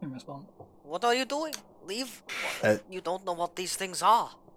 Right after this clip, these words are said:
Speaker 3: If you, uh, as you tap it, like, the tentacle slams up against it, and then, uh, when you continue to tap, it sort of spirals it round as if it's trying to grasp your hand through the glass.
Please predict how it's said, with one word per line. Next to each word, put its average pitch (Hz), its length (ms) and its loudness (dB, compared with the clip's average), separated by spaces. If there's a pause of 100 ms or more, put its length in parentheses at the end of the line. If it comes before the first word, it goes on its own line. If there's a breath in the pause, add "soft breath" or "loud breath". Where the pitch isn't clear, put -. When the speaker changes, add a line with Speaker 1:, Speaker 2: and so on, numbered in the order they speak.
(160)
Speaker 3:
If 110 220 4
you, 113 540 6
uh, 110 80 4 (180)
as 98 220 -2
you 120 160 0 (300)
tap - 300 -2
it, - 280 2 (220)
like, 87 180 4
the 104 80 2
tentacle 113 360 2
slams 107 380 6
up 107 160 6
against 113 340 6
it, - 140 2
and 107 120 4
then, 101 140 6
uh, 120 180 -4
when 107 200 4
you 107 120 6
continue 104 400 0
to 104 120 -4
tap, 110 280 2
it 98 120 0 (140)
sort 101 200 0
of 92 160 2 (320)
spirals 113 680 10
it 107 80 8
round 98 300 8
as 92 100 2
if 98 120 -2
it's 107 160 -2
trying 98 280 4
to 98 100 -2
grasp 101 840 6 (280)
your 101 240 8
hand 92 460 2 (120)
through 90 160 4
the 85 100 0
glass. 78 540 -4